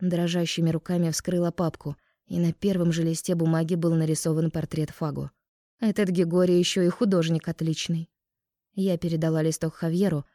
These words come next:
достала второй и принялась вчитываться в красивущий мелкий почерк сыщика. Спустя полчаса, когда и я, и дворецкий перечитали всю папку, на моей голове волосы стояли дыбом.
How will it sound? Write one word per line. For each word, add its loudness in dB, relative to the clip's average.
достала -2
второй -4
и -2
принялась 0
вчитываться -4
в -14
красивущий -2
мелкий 0
почерк -4
сыщика. -4
Спустя -2
полчаса, 0
когда 0
и 4
я, 2
и 0
дворецкий 0
перечитали 0
всю -2
папку, -6
на 2
моей 4
голове 2
волосы 2
стояли 2
дыбом. 2